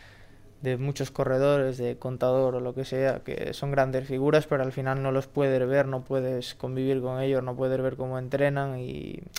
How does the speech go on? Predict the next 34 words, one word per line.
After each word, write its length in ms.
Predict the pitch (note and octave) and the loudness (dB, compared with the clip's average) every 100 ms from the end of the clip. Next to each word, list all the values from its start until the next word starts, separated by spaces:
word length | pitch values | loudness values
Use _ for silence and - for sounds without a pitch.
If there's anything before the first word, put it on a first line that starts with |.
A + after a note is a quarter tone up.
| - | -12
pues, 120 | - | -6
al 100 | C3 | -4
final 220 | C#3 C#3 | -2 0
no 100 | C#3 | 4
dejan 260 | C#3 C3+ C3 | 4 2 0
de 80 | C3 | -2
ser 220 | C#3 C3+ | 0 2
irreales, 580 | C#3 B2 C3 C#3 C#3 C3+ | 2 4 6 6 4 0
¿no? 160 | D#3+ | -2
Porque 580 | C3+ B2 B2+ C3 C3 C3 - | -2 -4 -6 -8 -8 -10 -6
nunca 480 | C#3+ C#3+ C3+ C3 B2+ | -4 2 4 4 2
te 100 | C3 | -2
los 140 | C3 | 2
vas 220 | C3+ C#3 | 2 0
a 20 | |
encontrar, 540 | B2+ B2+ B2+ C3+ D3+ F3+ - - - - - - - - C3 B2 | -6 -6 0 2 2 0 -20 -20 -20 -20 -20 -20 -20 -14 -6 -2
por 140 | C3+ | 0
lo 80 | C3+ | 0
menos 280 | C#3 C3 C3+ | 0 0 -2
aquí 840 | C3 C3 C3 B2+ B2 B2 B2 - | -2 -2 0 0 0 -2 -2 -4
en 160 | - B2+ | -6 -4
la 100 | B2 | -4
provincia, 560 | C3 B2+ C#3 D3 D#3 D#3 | -2 -2 0 0 0 0
entonces, 680 | C3 C3+ B2+ B2+ B2 A#2+ - - - | -2 -8 -6 -4 -4 -6 -10 -18 -14
eh, 100 | B2+ | -12
sí 140 | B2+ C3 | -10 -4
que 100 | C3+ | 0
era, 280 | C3 B2+ B2 | 2 2 0
pues, 240 | - C3 | -6 -10
un, 180 | C3 C3 C3+ | -10 -8 -4
y 140 | C3+ | -2
es 160 | C#3 C#3+ | 0 -2
un 100 | C3+ | -6
espejo 720 | C3 - C#3 D3 C#3 C3 C3 | -4 0 0 0 -4 -4 -6